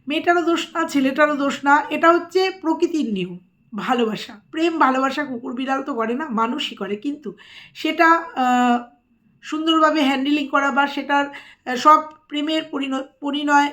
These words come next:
মানে পরিণতি পরিণয় হয় না। তো এরকম অকালে অনেক ফুল ঝরে যায় আমাদের সমাজে দেখেছি। তো সেরকমই একটা ঘটনা ঘটতে চলেছিল। আহ, দেখলাম যে তামিম, আহ, তুষার আর রোহান বোধহয় কোথাও যাচ্ছিল, আহ,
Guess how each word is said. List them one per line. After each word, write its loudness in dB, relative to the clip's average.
মানে -4
পরিণতি -4
পরিণয় 0
হয় 0
না। -10
তো 2
এরকম 2
অকালে 2
অনেক 2
ফুল -4
ঝরে 0
যায় -8
আমাদের -4
সমাজে -2
দেখেছি। -6
তো 2
সেরকমই 2
একটা -2
ঘটনা -4
ঘটতে -6
চলেছিল। -6
আহ, -2
দেখলাম -2
যে -4
তামিম, -2
আহ, -8
তুষার -2
আর -4
রোহান -2
বোধহয় -2
কোথাও -4
যাচ্ছিল, -6
আহ, -4